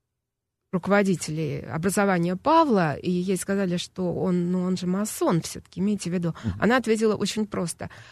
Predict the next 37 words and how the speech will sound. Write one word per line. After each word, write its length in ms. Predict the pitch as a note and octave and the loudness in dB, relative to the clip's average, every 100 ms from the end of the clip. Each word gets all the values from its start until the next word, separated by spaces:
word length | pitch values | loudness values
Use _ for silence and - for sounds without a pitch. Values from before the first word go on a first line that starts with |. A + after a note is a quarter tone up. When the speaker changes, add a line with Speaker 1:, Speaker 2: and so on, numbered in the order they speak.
| - - - _ | -20 -20 -20 _
Speaker 1:
«Ну 120 | A3+ | 0
что 180 | A#3+ C#4 | 2 2
ж 60 | A3+ | 4
делать, 420 | G#3+ D4+ B3+ G#3 | 6 8 8 8
если 200 | G3+ F#3+ | 2 2
теперь 260 | F#3 G3 G#3+ | 0 2 2
все 560 | - - C4 G#3+ E3 - _ _ _ _ | 2 -2 2 4 2 -6 _ _ _ _
дельные 560 | D#3+ C4 C4+ A3+ F3 D#3+ | 0 4 6 6 4 4
в 40 | |
масоны 480 | E3+ G#3 - F3+ D#3 | 4 4 4 2 0
пошли?» 540 | E3+ D3+ - D3+ E3+ - | -2 -4 -4 -8 -10 -2
А 100 | - | 2
вот 100 | G#3 | 4
Speaker 2:
Мгм. 60 | D#4+ | 4
Speaker 1:
это 140 | A#3 | 2
был 160 | G#3 A3+ | 2 2
такой 320 | G3 G#3+ G3+ | 0 0 0
период. 420 | A3 G3+ D#3+ C#3 - _ _ _ _ _ - | 0 0 0 -4 -12 _ _ _ _ _ -4
И 80 | F#3 | 0
понимая, 580 | B3 C4 D4 C#4+ G#3+ | 4 6 6 6 6
что 300 | F3+ - C#4 | 4 4 6
от 180 | A3+ G3+ | 6 6
них 220 | F#3 F3+ | 2 2
идёт, 420 | A3 G#3 D4+ F4 - | 2 4 4 2 2
она 160 | F#3+ G3 | 2 4
не 120 | G#3 | 4
знала, 240 | G3+ B3+ | 4 4
куда 240 | A#3 F#3 G3+ | 4 2 0
от 120 | G#3 | 2
них 140 | G3+ | 0
деваться. 540 | F#3 G3+ G3 D#3+ - D3+ - - - _ | 0 0 0 -2 -6 -14 -16 -20 -20 _
И 80 | F#3 | 2
она 160 | G#3 | 4
очень 280 | B3 B3+ B3+ | 4 4 4
умно 200 | C4 G3+ | 6 4
себя 280 | F3+ D#3+ D#3+ | 2 0 -2
повела. 580 | - E3 F3+ E3+ D3 | -2 -4 -2 0 -2